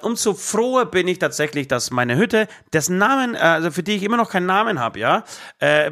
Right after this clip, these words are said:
einige Vorschläge waren schon da. Ich werde da noch ein bisschen drauf, äh, rumreiten. Ich hab noch ein bisschen Zeit, bis ich fertig bin. Äh, und bis dahin werden wir gemeinsam nach einem Namen suchen und, ähm, äh, ihn dann irgendwann, vielleicht sogar zur Abstimmung, ähm,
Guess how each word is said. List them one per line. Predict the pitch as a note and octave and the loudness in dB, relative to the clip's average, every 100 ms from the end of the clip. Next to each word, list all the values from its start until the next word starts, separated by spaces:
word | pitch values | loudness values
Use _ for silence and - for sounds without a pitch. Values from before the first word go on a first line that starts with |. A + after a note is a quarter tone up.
| D#3 | -4
einige | - A3 A3+ | -2 0 2
Vorschläge | G#3 F#3+ G3 F3 | 0 0 0 2
waren | F3+ | 0
schon | F3 | 0
da. | D#3+ F#3+ | 0 0
Ich | F3 D3 | 0 -2
werde | G#3 A3+ | 2 2
da | G#3+ | 2
noch | |
ein | G3 | 0
bisschen | G3+ G#3 | -2 -2
drauf, | F3 D#3+ | -4 -4
äh, | D#3 D3 D3 | -2 0 2
rumreiten. | F#3+ A3 D#3 D3+ D3+ C3 - | 2 4 2 2 -4 -8 -12
Ich | D3+ | -4
hab | G3 | -2
noch | A#3+ | -2
ein | F3 | -4
bisschen | - D#3 | -4 0
Zeit, | F#3+ F3+ | -2 -2
bis | D#3 | -6
ich | C#3 | -2
fertig | F3 F3 | -4 -2
bin. | C3+ C#3 - - - - | -4 -6 -8 -16 -18 -2
Äh, | B2+ C3 C3 | 2 4 2
und | C3+ | 2
bis | D3 | 0
dahin | D#3 E3+ F3+ | 0 -2 -2
werden | D#3+ D#3+ | -2 -2
wir | D3+ | -2
gemeinsam | D3+ D#3+ G3 G3 | -2 -2 -4 -2
nach | E3+ | -2
einem | D3+ C3+ C3 A#2 | -2 -2 -4 -4
Namen | C3+ D#3+ D3 | -2 -2 0
suchen | D3 D3 C#3+ | -2 -2 -2
und, | B2 B2 - | -4 -2 -2
ähm, | A2+ A#2 A2+ A#2 - - - - - | 2 4 2 -2 -12 -18 -18 -10 -2
äh, | B2 A#2+ | 0 2
ihn | C3+ | 0
dann | C3+ | 2
irgendwann, | C3+ D#3 D#3 C3+ | 2 2 2 2
vielleicht | - A3 C#4 | 2 0 2
sogar | A3 | 0
zur | - | 0
Abstimmung, | F#3 - C#3+ A#2 - | -4 -2 -4 -2 -2
ähm, | A#2 A2+ | -2 -2